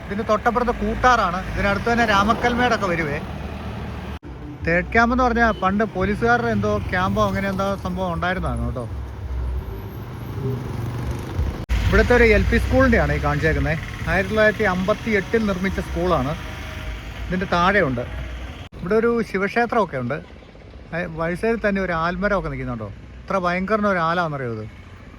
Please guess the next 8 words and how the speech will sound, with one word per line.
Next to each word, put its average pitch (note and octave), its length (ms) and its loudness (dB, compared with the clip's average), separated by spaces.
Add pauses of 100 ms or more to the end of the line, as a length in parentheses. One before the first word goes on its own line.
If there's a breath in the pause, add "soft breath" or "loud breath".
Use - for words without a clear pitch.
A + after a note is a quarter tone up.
(2250)
ഒക്കെ G3 240 0
ഒരുപാട് G3+ 480 6
വർഷം G3+ 340 0
പഴക്കമുള്ള F3+ 520 2 (1080)
ഒരു E3 120 -2 (260)
ആൽവൃക്ഷമാണത്. D3 640 -2 (2250)
പഴയ G3+ 320 4 (100)
കാലത്തെ C4+ 280 4